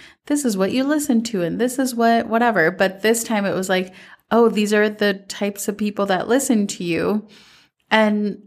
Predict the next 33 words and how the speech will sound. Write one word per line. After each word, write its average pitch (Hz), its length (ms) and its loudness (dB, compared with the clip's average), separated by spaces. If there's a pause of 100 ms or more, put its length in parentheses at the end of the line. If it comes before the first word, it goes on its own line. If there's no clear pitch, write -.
(100)
I 262 40 6
don't 311 120 6
know, 320 160 8
it 220 140 4
just, 294 260 2 (880)
thank 277 400 0
you. 175 200 0
Like, 190 340 -4
thank 240 400 2
you 247 180 2
for 214 400 -2
spending 208 480 -2
your 202 160 -4
time 202 400 -2
with 226 220 -2
me, 196 420 0 (460)
whether 185 280 2
you 185 220 0
listen 185 460 -2
to 185 160 -6
this 180 340 -2
when 180 160 -4
you're 165 160 -2
driving, 208 880 2
when 170 160 0
you're 165 160 -4
doing 170 300 0
the 160 100 -2
dishes, 196 960 0
when 170 220 0
you're 165 180 -2
just 165 320 -8
chilling, 208 680 0